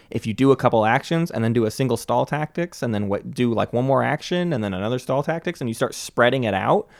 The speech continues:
the table won't be willing to respond to you because they're still so focused on their normal point engine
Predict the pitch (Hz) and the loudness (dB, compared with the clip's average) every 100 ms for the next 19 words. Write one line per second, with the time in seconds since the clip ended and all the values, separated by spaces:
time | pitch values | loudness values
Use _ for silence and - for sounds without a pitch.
0 | - - _ _ _ _ _ 131 - 180 | -20 -20 _ _ _ _ _ 0 2 4
1 | 214 190 160 135 147 156 135 127 107 123 | 4 6 4 6 6 6 4 2 4 6
2 | 160 175 147 - 113 110 - - 135 160 | 6 4 0 0 0 -2 -2 0 2 4
3 | 165 - 123 101 98 110 117 113 110 - | 2 2 2 2 2 2 2 0 0 0
4 | 139 - - 127 139 123 120 151 156 - | -2 0 2 2 4 4 4 4 0 -2
5 | 117 117 104 104 98 98 117 131 127 120 | -2 0 2 0 0 2 2 2 0 0
6 | 123 - 160 165 185 | 0 0 0 2 -2